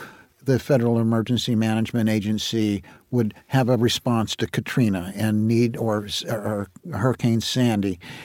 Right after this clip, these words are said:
and they would need to bring different agencies together to ha-, have a single federal face to the communities in which they're working. But this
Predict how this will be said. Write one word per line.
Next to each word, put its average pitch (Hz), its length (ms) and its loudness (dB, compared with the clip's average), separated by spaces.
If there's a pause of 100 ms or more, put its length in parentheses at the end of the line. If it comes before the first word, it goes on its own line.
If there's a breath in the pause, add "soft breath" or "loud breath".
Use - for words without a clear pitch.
(160 loud breath)
and 139 400 2
they 151 80 6
would 131 140 6
need 147 160 6
to 131 60 4
bring 135 260 6
different 139 300 4
agencies 127 500 2
together 113 540 2 (320 loud breath)
to 117 840 4
ha-, 113 140 0
have 120 400 2
a 104 340 0
single 127 340 2
federal 117 380 2
face 107 600 -2
to 110 420 2
the 98 100 -6
communities 110 720 0
in 101 220 -2
which - 240 -8
they're 98 120 -2
working. 101 440 -6 (640 loud breath)
But 147 160 2
this 151 300 4